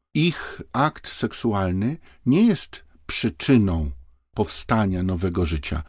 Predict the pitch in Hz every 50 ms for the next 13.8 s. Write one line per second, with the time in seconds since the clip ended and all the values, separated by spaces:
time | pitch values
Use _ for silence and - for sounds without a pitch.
0 | _ _ - 175 151 - - - - - 170 - - 143 135 123 113 - - 160
1 | 151 - - 147 131 - - - 131 117 - 139 - - 120 110 107 98 98 104
2 | 113 110 85 76 73 69 69 - - - _ _ _ _ _ _ - 107 - -
3 | 139 139 139 127 117 110 104 101 - - - - - - - _ - - - -
4 | - - - - 127 131 117 - 120 107 - - 180 214 196 165 - 110 101 113
5 | - - - - - - - 101 113 - - 117 110 107 98 123 131 147 160 151
6 | 127 104 92 90 98 107 120 123 - - - - - - - - _ _ - -
7 | - 123 120 117 113 113 - 120 98 - - - - 127 123 139 160 180 202 -
8 | _ _ _ _ _ - 135 139 - 143 - - 104 - 107 98 101 92 90 -
9 | - - - 78 78 76 - 73 64 69 78 - - - - _ _ _ _ _
10 | _ _ _ _ - 117 113 113 - 170 190 202 185 165 131 117 - - - -
11 | 117 110 - - - 113 110 - - - 113 - - 117 143 180 185 151 - -
12 | 120 110 90 98 95 78 - 104 110 117 139 151 - _ _ _ _ _ - 113
13 | 123 123 123 - - - - - 123 127 139 131 - - - 76